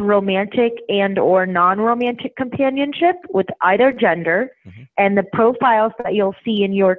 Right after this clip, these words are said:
Speaker 1: queue, you know, will be in your search settings and you will be in theirs. So we do have that aspect, which is, um, what, you know, the current apps are doing, like Tinder and Hinge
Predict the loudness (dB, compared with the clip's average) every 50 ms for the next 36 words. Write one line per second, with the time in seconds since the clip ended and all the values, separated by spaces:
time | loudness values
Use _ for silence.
0 | -4 -10 -2 2 4 6 6 6 6 6 4 0 -4 -16 -20 _ _ _ -4 0
1 | 0 2 2 2 2 2 2 2 0 -2 -4 -4 -2 -2 -2 -2 -2 0 2 2
2 | 0 0 -2 -4 -4 -4 -4 -6 -4 -2 -2 0 0 -2 -4 -6 -8 -8 -10 _
3 | -4 -4 -4 -2 0 2 2 4 2 2 0 0 0 0 0 -2 -2 -2 -2 -2
4 | -2 -2 -2 -4 -6 -10 -14 -20 _ _ _ _ _ 0 2 4 4 4 2 0
5 | 2 2 4 4 4 4 2 2 2 2 2 0 0 -2 -4 -6 -8 -6 -4 -2
6 | -2 -2 -4 -4 -4 -4 -4 -4 -4 -4 -4 -4 -4 -2 -2 -2 -2 -4 -6 -10
7 | -16 -18 _ _ _ _ _ _ _ -14 -4 0 2 2 2 0 -2 -4 -2 0
8 | 2 2 2 0 0 -4 _ _ _ -20 -18 -6 0 2 2 2 2 0 2 2
9 | 2 2 0 -2 -4 _ -18 -20 -20 -10 _ -2 0 0 0 -2 0 0 0 2
10 | 4 4 4 4 4 2 2 0 0 -2 -4 -6 -6 -4 -2 0 0 2 0 0
11 | -2 -2 -2 0 0 0 0 -2 -4 -6 -8